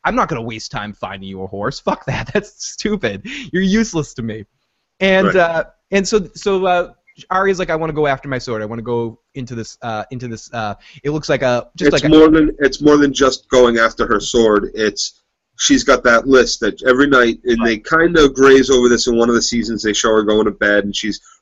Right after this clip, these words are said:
Speaker 2: rattling off the list, list of names: Polliver, the Tickler, uh, Cersei,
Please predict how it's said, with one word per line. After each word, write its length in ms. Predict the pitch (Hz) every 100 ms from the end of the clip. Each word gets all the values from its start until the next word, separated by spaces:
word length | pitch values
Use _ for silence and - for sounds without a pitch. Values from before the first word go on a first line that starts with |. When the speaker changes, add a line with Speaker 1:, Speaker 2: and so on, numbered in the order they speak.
| -
Speaker 2:
rattling 400 | 110 117 117 113
off 240 | 107 110
the 80 | 110
list, 360 | 110 101 - -
list 280 | 123 - 113
of 60 |
names: 380 | 113 107 107 - -
Polliver, 520 | 123 117 101 107 101
the 120 | 104
Tickler, 720 | - 131 - 113 104 104 101 95 - - - -
uh, 120 | 95
Cersei, 800 | - - 131 123 - 113 104 98